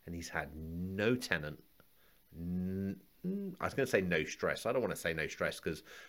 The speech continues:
you know, you invest in two thousand and the global financial crisis would have dropped that investment by about fifty percent. Um, so there would be stress during that time or worry potentially during that time, but no effort. If he'd literally just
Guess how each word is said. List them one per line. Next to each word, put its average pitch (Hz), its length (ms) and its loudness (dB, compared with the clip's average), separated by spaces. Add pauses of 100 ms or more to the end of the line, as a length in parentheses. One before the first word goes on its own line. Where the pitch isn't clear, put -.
(120)
you 87 80 0
know, 78 80 4
you 80 140 4
invest 101 260 4
in 85 120 -2
two 87 180 -2
thousand 82 460 2
and 76 100 -4
the 80 40 -2
global 85 320 4
financial 82 400 0
crisis 73 480 -4
would 80 120 -2
have 69 120 -6
dropped - 300 2
that 78 160 -2 (160)
investment 80 540 -2
by 87 180 4
about 101 340 8
fifty - 380 -6
percent. - 400 -6 (720)
Um, 73 260 -4
so 92 160 2
there 120 140 8
would 143 240 8
be 107 300 2 (100)
stress - 760 0
during 78 340 0
that - 180 -4
time 123 340 0
or 76 140 2
worry 87 560 6
potentially - 540 -4
during 76 200 -4
that 71 160 -8
time, 80 380 -6
but 85 160 0 (280)
no 113 260 0
effort. - 440 -2 (220)
If - 60 -2
he'd 131 120 4
literally 107 400 4
just 87 240 0